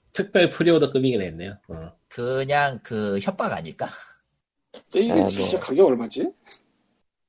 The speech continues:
Speaker 2: 그래서 검색을 해봤습니다. 이만 오천팔백 원이에요.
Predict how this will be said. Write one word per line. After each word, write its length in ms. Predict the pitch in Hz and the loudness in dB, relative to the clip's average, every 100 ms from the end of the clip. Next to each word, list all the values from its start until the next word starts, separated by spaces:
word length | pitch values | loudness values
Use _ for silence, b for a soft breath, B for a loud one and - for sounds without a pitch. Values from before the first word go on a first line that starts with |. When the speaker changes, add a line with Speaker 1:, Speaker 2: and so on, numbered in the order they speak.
| _ | _
Speaker 2:
그래서 240 | 143 160 | -4 0
검색을 400 | 165 131 147 147 131 | 0 0 0 2 2
해봤습니다. 760 | 120 - 107 101 131 92 - _ - _ _ | 0 0 -2 4 6 4 0 _ -18 _ _
이만 320 | 143 196 202 | 4 8 8
오천팔백 580 | 147 - 180 240 247 269 | 8 4 4 6 8 10
원이에요. 580 | 220 131 92 101 143 | 10 6 4 8 8